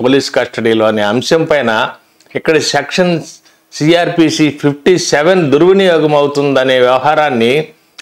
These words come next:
అనేక ఉదాహరణల్ని మరి ఉదహరిస్తా ఈ రోజున మరి పిటిషన్ పట్టడం జరిగింది. దీనికి మరి సంతృప్తి చెందినటువంటి న్యాయమూర్తి దీన్ని విచారణకు స్వీకరించడమే కాకుండా నోటీసులు కూడా ఇచ్చారు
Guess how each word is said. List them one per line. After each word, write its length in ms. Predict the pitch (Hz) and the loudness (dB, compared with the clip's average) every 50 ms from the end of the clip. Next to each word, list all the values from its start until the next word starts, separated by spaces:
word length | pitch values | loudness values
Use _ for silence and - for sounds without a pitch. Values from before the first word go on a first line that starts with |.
| - | -6
అనేక 400 | - 113 135 156 160 160 - 151 | -4 -2 0 0 0 0 0 0
ఉదాహరణల్ని 880 | 135 127 123 127 156 180 190 175 165 170 170 165 165 160 156 151 147 143 | 2 2 2 2 2 2 2 2 0 0 0 0 0 0 0 2 0 0
మరి 360 | 143 135 127 131 127 127 123 120 | 0 -2 -2 -2 0 2 2 2
ఉదహరిస్తా 760 | 117 123 127 135 127 151 147 147 139 - - - 131 120 123 | 2 2 2 2 0 2 0 0 -2 -2 -2 0 0 0 0
ఈ 160 | 123 120 113 | 0 0 2
రోజున 520 | 110 120 131 131 127 123 123 117 113 110 - - _ _ _ _ _ - 107 | 2 2 2 2 0 0 0 -2 -2 -4 -6 -10 _ _ _ _ _ -8 -4
మరి 200 | 110 117 113 110 | -2 0 0 0
పిటిషన్ 500 | - - 135 127 139 151 123 - 127 113 104 | 0 -2 -4 -2 -2 -4 -4 -4 -6 -4 -4
పట్టడం 340 | 117 110 101 - 113 104 95 | -4 -4 -2 -4 -4 -2 0
జరిగింది. 480 | 95 95 98 95 92 90 80 71 - _ _ - | 0 0 0 -2 -4 -4 -6 -10 -14 _ _ -10
దీనికి 800 | 117 113 120 139 156 165 165 147 139 147 143 139 143 139 143 - - _ _ _ _ - 123 | -6 -2 0 0 2 2 0 0 0 -2 -2 0 -2 -4 -6 -10 -20 _ _ _ _ -4 -2
మరి 340 | 131 127 131 131 127 123 | 0 0 2 2 2 0
సంతృప్తి 540 | 123 - 135 143 156 160 180 175 156 - 165 | 0 0 -2 -2 0 0 0 0 -2 -4 -4
చెందినటువంటి 720 | 147 147 151 151 151 147 147 147 131 143 139 135 123 123 120 | -2 0 0 0 0 0 0 0 0 0 0 0 0 -2 -2
న్యాయమూర్తి 920 | 117 113 117 131 143 147 147 139 139 120 - - 131 147 160 160 160 - _ _ - - | -2 -2 -2 -2 -2 0 0 0 -2 -2 -2 -2 -2 0 0 -4 -6 -12 _ _ -14 -8
దీన్ని 420 | 110 120 127 131 131 131 131 123 | -2 -2 0 0 0 0 0 0
విచారణకు 520 | 117 113 113 - 135 135 135 139 143 135 127 | -2 -2 -2 -2 -2 -2 0 0 0 -2 -2
స్వీకరించడమే 760 | - - 120 123 120 127 127 123 113 - 107 117 117 113 107 | 0 0 0 0 0 0 -2 -2 -4 -4 -6 -4 -4 -4 -4
కాకుండా 640 | 95 - 107 107 - - 120 131 143 156 175 165 131 | -2 -2 -2 -2 -2 -4 -4 -2 -2 -2 -2 -4 -2
నోటీసులు 540 | 117 110 117 127 123 135 135 120 - 113 117 | -2 0 0 0 0 0 -2 0 -2 -4 -2
కూడా 220 | - 117 110 110 | -2 -2 0 0
ఇచ్చారు 560 | 110 107 98 - - 107 107 123 151 160 160 | -2 -2 -4 -4 -2 -2 0 0 0 -2 -2